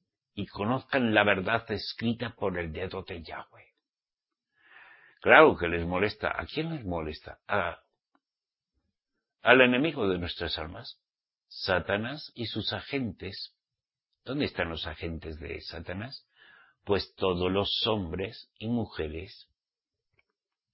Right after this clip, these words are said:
rebeldes, desobedientes a las escrituras, a la Torá. ¿Entienden ahorita? ¿Mm?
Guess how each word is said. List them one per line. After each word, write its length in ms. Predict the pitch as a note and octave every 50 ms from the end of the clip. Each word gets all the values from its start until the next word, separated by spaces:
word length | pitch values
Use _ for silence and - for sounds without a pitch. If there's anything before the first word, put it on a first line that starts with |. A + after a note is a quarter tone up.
| _ _ _ _ _ _ - F#2+
rebeldes, 1080 | F#2+ G2+ G#2+ A2 G#2+ G2 G#2 B2 B2 B2+ A#2 F#2 - - F#2 F#2 - - - - - _ _ _ _ _ _ _ _ _ _ _ _ _ _ _ _ _ _
desobedientes 1500 | - E2 F2 G#2 G2 - - G#2 G2 F#2 F#2 F2 E2 G2+ A#2+ B2+ A2+ G#2 F#2+ E2 - - E2 E2 D#2+ - - - - _ _ _ _ _ _ _ _ _ _ _ _ _ _ _ _ _ _
a 120 | - G2+ G2
las 260 | F#2+ F2+ F2 - -
escrituras, 920 | F2 - - - - F2+ E2+ E2 - F#2 F#2 - - - - - - _ _ _
a 100 | - -
la 140 | F2 D#2 -
Torá. 240 | - - D2+ - - - - _ _ _ _ _ _ _ _ _ _ _ _ _ _ _ _ _ _ _ _ _ _ _ _ _ _ _ _ _ _ _ _ _ _ _ _ _ _ _ _ _ _ _ _ _ _ _ _ _ _ _ _ _ _ _ _ _ _ _ _ _ _ _ _ _ _ -
¿Entienden 720 | F#2+ F#2+ F2+ - - - F2+ F#2 F2+ F#2 F#2+ G2+ F#2+ F#2
ahorita? 500 | F#2+ F#2 F2 E2 F2 E2+ - - - - _ _ _ _ _ _ _ _ _ _ _ _ _ _ _ -
¿Mm? 220 | F#2+ G#2 B2+ D#3+